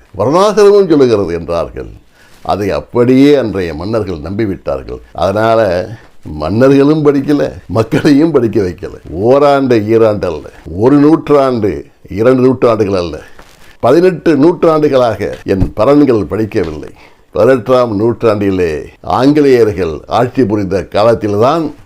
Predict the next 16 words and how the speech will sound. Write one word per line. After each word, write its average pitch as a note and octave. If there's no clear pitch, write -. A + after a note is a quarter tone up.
அவர்களுடைய A#2
ஆட்சி D3+
அதிகாரத்திலே A#2
பங்கேற்க G2
அவர்களுக்கு F#2
எழுத D#3
படிக்க G#2+
தெரிந்த D#2
பணியாளர்கள் A2
தேவைப்பட்டார்கள். D2
அப்ப A2+
வந்த A2+
மெக்காலே C3+
என்ற G2
கவர்னர் G#2
தான் G2+